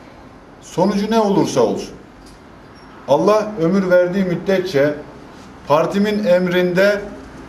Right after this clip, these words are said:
sonuna kadar aynı azim ve gayretle çalışacağımı buradan sizlerin huzurunda ifade etmek istiyorum. Başkanımız olarak yönetim kurulumuz çok sevdiğim ve saydığım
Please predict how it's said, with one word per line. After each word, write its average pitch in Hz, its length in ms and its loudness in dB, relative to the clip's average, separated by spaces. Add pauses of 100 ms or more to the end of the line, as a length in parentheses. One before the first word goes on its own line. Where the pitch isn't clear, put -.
(180)
sonuna 196 560 0
kadar 175 380 2 (480)
aynı 208 460 2
azim 180 360 2
ve 175 80 4
gayretle 165 600 2
çalışacağımı 160 840 0 (480)
buradan 175 360 4
sizlerin 165 440 -2
huzurunda 147 640 2 (400)
ifade 143 360 2
etmek - 280 -4
istiyorum. - 460 -4
Başkanımız 170 600 0
olarak 160 340 2 (460)
yönetim 165 440 0
kurulumuz 147 600 0 (800)
çok 180 200 0
sevdiğim 170 440 0
ve 170 100 2
saydığım 165 640 2